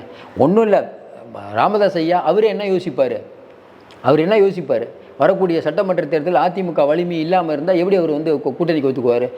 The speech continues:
அப்படியே வந்தாலும் அறுபது சீட்டு கேட்பாரு, கொடுக்க முடியுமா? ஆனா, இன்னைக்கு இருக்கிற நிலைமையில அதிமுக கொடுக்குற நிலைமையில தான் இருக்குது. தொடர்ந்து நம்ம சொல்ற மாதிரி, இன்னைக்கு எடப்பாடி பழனிசாமி பி ஜே பியை கடுமையாக எது-, மத்-, ஒன்றிய அரசை எதுக்கலைன்னா இங்க சரியா வராது. நீங்க கேட்கலாம், மாநில சட்டசபைக்கும் ஒன்றிய அரசுக்கு என்ன இருக்குதுன்னு. இருக்கு,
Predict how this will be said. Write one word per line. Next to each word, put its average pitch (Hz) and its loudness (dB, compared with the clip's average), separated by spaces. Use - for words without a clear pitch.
அப்படியே 175 2
வந்தாலும் 160 0
அறுபது 165 2
சீட்டு 147 -6
கேட்பாரு, 120 -2
கொடுக்க 160 0
முடியுமா? 143 0
ஆனா, 127 4
இன்னைக்கு 127 2
இருக்கிற 151 2
நிலைமையில 151 2
அதிமுக 151 0
கொடுக்குற 160 2
நிலைமையில 139 0
தான் 135 2
இருக்குது. 113 -4
தொடர்ந்து 165 4
நம்ம 180 2
சொல்ற 156 2
மாதிரி, 151 2
இன்னைக்கு 139 0
எடப்பாடி 175 2
பழனிசாமி 143 -2
பி 180 2
ஜே 185 2
பியை 139 -2
கடுமையாக 156 0
எது-, 131 -2
மத்-, 135 -4
ஒன்றிய 214 4
அரசை 156 0
எதுக்கலைன்னா 165 0
இங்க 170 -2
சரியா 156 0
வராது. 131 0
நீங்க 165 2
கேட்கலாம், 185 2
மாநில 208 -2
சட்டசபைக்கும் 160 -2
ஒன்றிய 175 2
அரசுக்கு 147 -2
என்ன 151 0
இருக்குதுன்னு. 120 -2
இருக்கு, 247 0